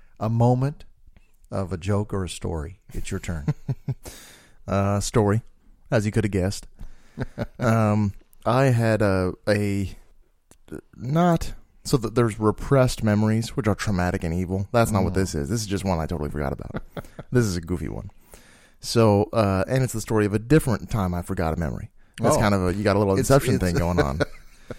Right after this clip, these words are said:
Speaker 2: So
Speaker 1: Jonathan's inception story
Speaker 2: Yeah.
Speaker 1: about memories, not dreams.
Speaker 2: <laughs> So, um,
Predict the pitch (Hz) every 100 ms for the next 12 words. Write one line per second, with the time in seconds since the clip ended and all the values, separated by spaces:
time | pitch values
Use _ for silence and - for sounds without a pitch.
0 | - - - - 123 113 110 - 107 107
1 | 120 127 113 107 104 - 107 - 95 -
2 | 92 80 69 67 110 90 87 95 104 101
3 | 76 69 - 87 95 90 87 69 - -
4 | 139 - 151 143 - - 156 131 113 -
5 | - - - - - - 135 113 104 101
6 | 98